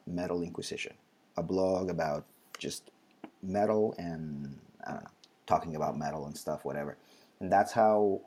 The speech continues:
I personally got involved in anything internet related, anything social media related, was because of that blog. And from that blog grew Cycling Inquisition, that later became Alps and Andes. Obviously, that's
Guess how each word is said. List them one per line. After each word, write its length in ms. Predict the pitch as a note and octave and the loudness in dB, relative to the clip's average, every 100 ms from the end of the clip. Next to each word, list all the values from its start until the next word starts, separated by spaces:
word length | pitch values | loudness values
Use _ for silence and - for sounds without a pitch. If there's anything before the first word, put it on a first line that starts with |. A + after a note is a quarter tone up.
| - | 2
I 160 | - A2 | 6 6
personally 840 | - A2 A2 A2 G#2+ G#2 G2+ F#2+ - - - - | 6 4 4 2 4 4 4 0 -6 -20 -20 -2
got 180 | G#2 F#2 F2 - | 2 4 2 -4
involved 480 | F#2 F#2+ F2+ F2 | -2 0 0 0
in 120 | F2+ G#2 | -2 -2
anything 440 | G2 G#2 F#2 G#2+ G2 | -2 -2 0 -2 -2
internet 560 | F#2+ F2 F#2 F2+ F2 E2 | -4 -2 -2 -2 -4 -2
related, 540 | F2 E2+ D#2+ D#2+ E2+ | 0 0 0 -2 -4
anything 640 | F2 F2 - F2 F2 E2 D#2 | -6 -6 -4 -4 -2 -4 -8
social 380 | - F#2+ F2 F#2 | -4 -2 -2 -2
media 360 | F2 F2 E2+ D#2+ | -2 -2 -4 -4
related, 460 | D#2 D2+ D2+ D#2 - _ - - - _ _ - | -6 -6 -6 -8 -10 _ -20 -20 -20 _ _ -2
was 220 | F#2+ F#2+ | 2 2
because 260 | - G#2+ - | 2 -2 2
of 80 | F2 | 2
that 180 | E2 | 2
blog. 400 | D#2+ D#2+ D2+ E2+ E2+ | 2 2 2 0 -4
And 140 | G2 E2+ | -8 -4
from 180 | F#2 F#2+ | 2 10
that 240 | D#3 E3 | 10 10
blog 440 | A#2 G2 F#2+ G2 - - G#2 | 8 8 8 6 -2 -6 -2
grew 640 | A#2 G#2+ G#2+ G2+ G2+ G2 - _ _ _ _ | 4 8 10 10 8 4 -4 _ _ _ _
Cycling 760 | - - - B2 G#3 - C#3+ A#2 | -14 -8 6 10 10 8 6 6
Inquisition, 560 | G#2+ G2 - F#2+ G2+ | 4 0 2 2 2
that 140 | G2+ F#2+ | 0 2
later 220 | F#2 G2+ | 2 2
became 560 | G2+ - G2 F#2+ F#2+ - | 0 0 0 0 -4 -2
Alps 240 | F#2 - | -2 0
and 100 | F#2+ | 0
Andes. 640 | G#2 G#2+ F2 D#2 D2 - - | 0 0 0 -2 -4 -10 -10
Obviously, 360 | D#2+ E2+ E2+ F2+ | -4 -2 -2 -4
that's 240 | D#2+ - | -4 -6